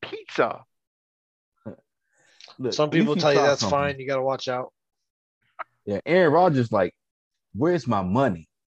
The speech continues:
Speaker 2: Y'all figure out who coming to play here. <laughs> I just want my money." And
Speaker 1: He
Speaker 2: that's
Speaker 1: went
Speaker 2: it.
Speaker 1: full Ron
Speaker 3: Look.
Speaker 1: Tidwell.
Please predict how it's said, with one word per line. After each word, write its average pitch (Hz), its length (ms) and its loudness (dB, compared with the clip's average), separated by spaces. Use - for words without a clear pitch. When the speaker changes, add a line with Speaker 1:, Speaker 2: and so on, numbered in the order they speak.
Speaker 2:
Y'all 151 400 2
figure 120 540 0
out 104 180 -4
who 127 120 -2
coming 113 280 -4
to 87 40 -6
play 131 220 0
here. 95 240 -2
<laughs> - 140 -14
I 135 60 0
just 127 240 2
want - 260 2
my 110 200 2
money." 107 360 0
And - 140 -2
Speaker 1:
He 151 60 -4
Speaker 2:
that's 147 220 2
Speaker 1:
went 262 160 2
Speaker 2:
it. 185 140 -2
Speaker 1:
full 214 240 0
Ron 175 140 2
Speaker 3:
Look. - 100 2
Speaker 1:
Tidwell. 113 400 -2